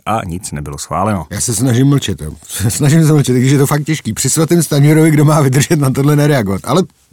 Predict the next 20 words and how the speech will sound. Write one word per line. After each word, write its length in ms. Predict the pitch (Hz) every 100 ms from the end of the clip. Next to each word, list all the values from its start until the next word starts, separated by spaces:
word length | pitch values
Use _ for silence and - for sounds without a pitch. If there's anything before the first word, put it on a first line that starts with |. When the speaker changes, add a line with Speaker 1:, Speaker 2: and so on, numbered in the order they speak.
| -
Speaker 2:
držím 260 | 156 127 110
se, 100 | 85
držím, 320 | 123 101 76 -
pokračuj. 500 | - 113 98 90 67 - 123
Speaker 1:
Ne, 180 | 123
mě 140 | 101 85
to 160 | -
nepřekvapuje, 640 | 85 - - - 101 - 101
ale 140 | 98 98 - -
<laughs> 240 | - - -
že 140 | 101
mluví. 520 | 80 - _ - - - _ _ - - - -
No 120 | 151 185
a 140 | 165 135
krátce 320 | 151 151 156
poté 300 | 151 160 156
pak 160 | 143 139
přišel 440 | - 139 - 110
další 360 | 98 98 - 143
strajk. 540 | - 147 165 185 -